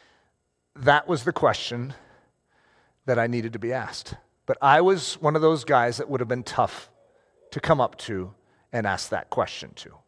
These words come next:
You know the cool kid? That guy? He intimidates us. And yet Peter Trost was not intimidated by Eric Ludy. Instead, he came right into my world, leaned up against the counter, and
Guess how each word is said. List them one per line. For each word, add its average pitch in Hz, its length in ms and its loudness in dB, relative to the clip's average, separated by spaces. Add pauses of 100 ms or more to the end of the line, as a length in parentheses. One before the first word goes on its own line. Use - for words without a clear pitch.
(460)
You 170 60 -2
know 214 80 4
the 190 80 2
cool 180 240 4
kid? 190 320 0 (460)
That 139 200 2
guy? 165 300 4 (1040)
He 185 160 2
intimidates 160 640 2
us. - 340 -14 (840)
And 151 160 2
yet 156 260 2
Peter 180 260 2
Trost 151 540 2
was 143 140 -4
not 143 180 4
intimidated 135 580 0
by 123 160 4
Eric 127 280 2
Ludy. 131 360 0
Instead, 123 600 2 (320)
he - 120 -10
came 120 300 -2
right 120 240 4
into 170 160 -4
my 165 200 4
world, 113 460 -2 (280)
leaned 151 320 2
up 165 120 6
against 156 280 -2
the 165 80 -4
counter, 101 500 -2 (480)
and 110 140 -4